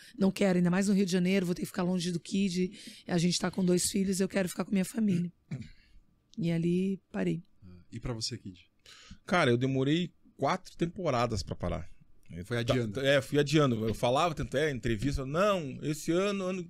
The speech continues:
Speaker 3: vou parar, esse ano eu vou parar." Aí, pum, não parava. O segundo ano, eu falava, "Não, vou parar. Agora, pessoal, Unisul, vou parar, não sei o quê." Aí fui pra final,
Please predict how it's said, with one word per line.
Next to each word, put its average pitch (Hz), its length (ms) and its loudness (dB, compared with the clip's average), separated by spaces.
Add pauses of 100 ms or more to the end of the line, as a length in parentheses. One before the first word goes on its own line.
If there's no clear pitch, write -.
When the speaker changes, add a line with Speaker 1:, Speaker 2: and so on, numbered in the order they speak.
(120)
Speaker 3:
vou 160 120 -2
parar, 120 360 0
esse 113 160 -4
ano 156 80 -2
eu - 20 -8
vou 151 80 -10
parar." 101 240 -6
Aí, 127 340 -2 (520)
pum, 95 200 -6
não 101 160 -8
parava. 98 260 -6
O - 20 -10
segundo 151 420 -2
ano, 208 320 4 (480)
eu 139 80 -2
falava, 135 340 2
"Não, 185 320 4
vou 170 140 2
parar. 170 300 2
Agora, 139 440 0 (160)
pessoal, 143 520 0
Unisul, 139 500 -6
vou 143 100 -2
parar, 143 460 2
não 151 80 -2
sei 143 160 -6
o - 20 -6
quê." 160 320 0 (520)
Aí 135 760 0
fui 143 140 -6
pra 139 120 -4
final, 135 560 -2